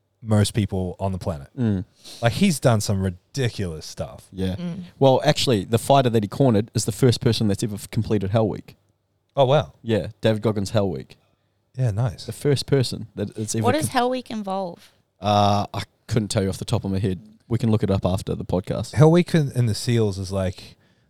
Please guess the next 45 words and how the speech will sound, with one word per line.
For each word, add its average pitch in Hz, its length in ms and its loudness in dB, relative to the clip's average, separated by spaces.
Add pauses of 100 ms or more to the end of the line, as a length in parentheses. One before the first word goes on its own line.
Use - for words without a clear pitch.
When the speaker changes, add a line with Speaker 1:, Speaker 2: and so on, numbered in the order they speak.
Speaker 1:
I 190 60 -8
think 285 80 -6
it's, - 120 -10
like, 220 120 -6
four 113 300 -2
weeks 127 240 -4
in. 175 220 -4
I 190 40 -2
think 214 160 -2
it's 214 100 -8
a 180 60 -4
six-week 123 540 -6
program, 117 500 -2
and 110 100 -4
it's 98 180 -8
maybe 120 240 -6
week 110 240 -6
four 107 440 -4
or 107 80 -4
something 113 300 -4
Speaker 4:
Yeah. 113 60 -2
Speaker 1:
like 110 160 -2
that. 123 240 -2 (560)
And 120 180 4
it's 110 120 -6
the 131 100 2
one 131 220 4
where 123 140 6
they 107 120 2
have 104 220 2
to, 107 80 -2
like, 92 460 -2
carry 113 320 2
the 95 100 -4
boats 101 540 -2
and 98 260 -6
line 101 420 2
the, 90 440 -2 (400)
line 113 360 2
the 98 160 0
ocean. 98 440 -2
It's 92 220 -4
just, - 240 -6
like, 98 140 2
Speaker 4:
Yeah, 180 180 0